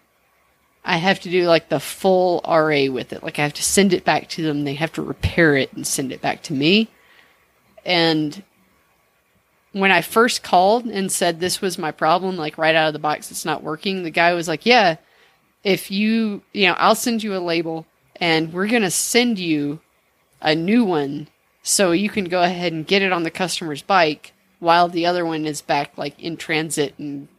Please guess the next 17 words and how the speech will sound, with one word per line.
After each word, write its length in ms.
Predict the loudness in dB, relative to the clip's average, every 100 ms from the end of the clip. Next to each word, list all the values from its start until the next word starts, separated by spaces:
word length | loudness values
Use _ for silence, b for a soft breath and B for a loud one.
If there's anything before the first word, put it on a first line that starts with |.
| -8
everything. 500 | -6 -6 -4 -4 -4
Like, 240 | -4 -6 -12 b b b
yeah, 180 | 0 2
we'll 200 | 2 0
just 260 | -2 -4
do 120 | -6 -2
that 200 | -2 -2
swap, 420 | -6 -2 -2 -4
like, 200 | -8 -6
new 200 | -6 -6
post 400 | -4 -4 -4 -8
for 140 | -10
this 180 | -8 -6
old 200 | -8 -6
not 180 | -6 -4
working 340 | -6 -6 -4
one." 220 | -2 -2